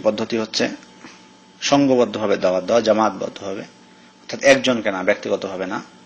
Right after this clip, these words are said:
কয়েকজনকে মিলে। আমরা এটিও রাসূল সাল্লাল্লাহু আলাইহি ওয়াসাল্লামের, আহ, যুগে দেখেছি, প্রথম যুগেও দেখেছি যে মক্কায় তিনি দারুল আরকাম, ইবনুল আবিল, আবিল, আবিল আরকামে এটি করেছিলেন।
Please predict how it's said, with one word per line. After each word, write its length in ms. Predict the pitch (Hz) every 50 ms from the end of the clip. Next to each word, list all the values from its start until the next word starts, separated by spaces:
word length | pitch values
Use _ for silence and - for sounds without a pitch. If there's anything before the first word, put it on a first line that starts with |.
| - - -
কয়েকজনকে 460 | - 110 104 98 92 95 87 - - 95
মিলে। 260 | 95 95 98 117 127 - - - - - - - - -
আমরা 180 | 117 113 113 107
এটিও 220 | 101 - 117 110
রাসূল 260 | 107 104 - - 107
সাল্লাল্লাহু 300 | - - 107 107 104 104
আলাইহি 160 | 101 101 -
ওয়াসাল্লামের, 360 | - - - - - - - -
আহ, 60 | -
যুগে 200 | 104 101 98 101
দেখেছি, 320 | 95 98 90 104 - 113
প্রথম 340 | - - 113 - - 120 117
যুগেও 240 | 110 120 123 135 127
দেখেছি 420 | 120 123 - 123 - - 131 131 - - - - - - - - - - -
যে 100 | 113 110
মক্কায় 380 | 113 113 113 - - 127 117
তিনি 300 | 110 120 120 117 113 76 - - - - - - - - - - - - _ - 113
দারুল 300 | 113 113 110 107 107 104
আরকাম, 400 | 104 - - - 113 110 107 101 104 - - - -
ইবনুল 280 | 107 107 101 95 -
আবিল, 240 | - 104 101 107 107
আবিল, 240 | - - 107 107 101
আবিল 320 | 98 - 107 107 104 101
আরকামে 380 | 101 104 - - 113 104 101 98
এটি 160 | 92 - 104
করেছিলেন। 500 | - - 95 92 - - - 107 110 120